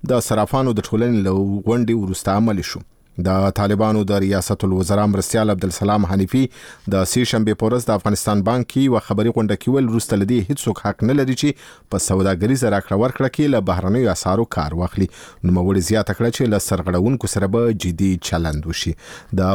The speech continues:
ورځې په اوږدو کې د ډالرو په وړاندې د افغانیو د بیو د نور پورته کېدو ریپورټونه هم ورکړل شوي دي. په وروستیو لسو ورځو څخه په کمه موده کې د ډالر په مقابل کې د افغانۍ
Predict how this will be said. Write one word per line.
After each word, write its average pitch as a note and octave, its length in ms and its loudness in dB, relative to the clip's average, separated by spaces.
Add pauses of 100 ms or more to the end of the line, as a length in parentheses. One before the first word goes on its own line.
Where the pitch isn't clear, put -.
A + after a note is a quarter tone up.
ورځې G2+ 600 2
په F#2+ 240 0
اوږدو F#2+ 500 0
کې C#3 120 2 (180)
د A#2+ 500 2
ډالرو G2 320 0
په - 140 -4
وړاندې A2+ 560 2
د G#2+ 180 2 (140)
افغانیو G#2+ 500 2 (160)
د G2 160 0 (220)
بیو G#2+ 260 2 (140)
د F2+ 180 2
نور A#2+ 240 0
پورته F#2 240 -6
کېدو F2+ 320 0
ریپورټونه F2 400 -2
هم E2+ 160 0
ورکړل F2 400 -4
شوي E2 240 -2
دي. - 80 -6 (500)
په C3 100 2
وروستیو C#3+ 500 2 (140)
لسو C#3+ 260 0
ورځو A#2+ 320 0
څخه - 220 -6
په G#2+ 100 -4
کمه B2 220 2
موده G#2 260 2
کې - 560 -6
د C#3 120 0
ډالر D3 280 2
په C3+ 80 0
مقابل B2+ 320 0
کې C3 140 0
د A2+ 80 4
افغانۍ G#2 280 0